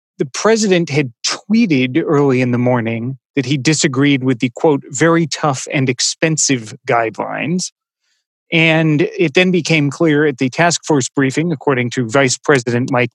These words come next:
Pence, that the guidelines would be changing.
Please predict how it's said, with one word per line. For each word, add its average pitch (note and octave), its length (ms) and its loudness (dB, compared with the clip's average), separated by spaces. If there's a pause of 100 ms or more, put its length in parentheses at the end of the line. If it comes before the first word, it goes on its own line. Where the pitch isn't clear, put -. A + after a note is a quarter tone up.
Pence, G3 400 0 (500)
that E3 160 2 (220)
the E3+ 360 0 (380)
guidelines D#3+ 680 2
would C3 360 -2
be B2+ 220 0
changing. D3 580 -2